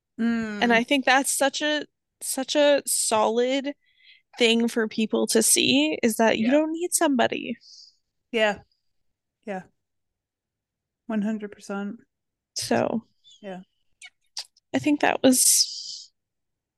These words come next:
Speaker 2: Cool.
Speaker 1: I don't know.
Speaker 2: I do, I, there is a, she was on the Kelly Clarkson show recently.
Speaker 1: Mm-hmm.
Speaker 2: And I've seen, um,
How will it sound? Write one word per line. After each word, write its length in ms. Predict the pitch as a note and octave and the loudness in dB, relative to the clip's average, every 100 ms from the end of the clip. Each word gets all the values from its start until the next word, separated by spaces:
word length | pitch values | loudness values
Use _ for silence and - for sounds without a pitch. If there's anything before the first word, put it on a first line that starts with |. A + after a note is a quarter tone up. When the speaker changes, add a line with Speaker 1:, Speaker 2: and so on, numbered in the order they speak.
| _ _ _ - - _ _ _ _ _ _ _ _ _ _ _ _ _ _ _ | _ _ _ -12 -12 _ _ _ _ _ _ _ _ _ _ _ _ _ _ _
Speaker 2:
Cool. 100 | C4+ | -6
Speaker 1:
I 20 | |
don't 120 | D#4+ C#4+ | 2 2
know. 80 | C4+ - _ - - _ _ _ _ - - - | 2 -4 _ -20 -20 _ _ _ _ -20 -20 -4
Speaker 2:
I 160 | A#3+ C4 | 4 6
do, 320 | C#4+ E4+ D#4+ | 8 6 6
I, 280 | C4 C#4 C#4+ A3+ | 4 0 0 -2
there 200 | B3+ C4+ | 2 6
is 260 | B3+ C4 | 6 6
a, 400 | B3+ A#3+ A3+ G#3 G3+ | 6 6 6 4 0
she 160 | B3+ | -6
was 160 | B3 A#3+ | -6 -4
on 140 | A#3+ | -2
the 80 | A#3 | -4
Kelly 320 | A3+ A3+ G3+ | -6 -4 -4
Clarkson 640 | G3 G#3 G3+ - A3+ A3 G#3+ | -4 -6 -6 -8 -6 -6 -6
show 240 | A3+ A3+ | -6 -6
recently. 640 | A#3 A3+ A3 F#3+ A3+ B3 B3+ | -6 -8 -10 -8 -4 -4 6
Speaker 1:
Mm-hmm. 340 | C4 A#3 A3+ | 8 10 8
Speaker 2:
And 380 | C4 - - - | 6 2 -14 -4
I've 240 | G#3+ G#3 G3+ | 0 0 -4
seen, 840 | - A#3+ G#3 G#3 G#3 G#3 G3+ F#3 _ _ _ _ _ _ _ | -6 -4 -2 -2 -4 -6 -8 -12 _ _ _ _ _ _ _
um, 540 | F3+ E3 D#3 - G3 | -6 -4 -6 -10 -14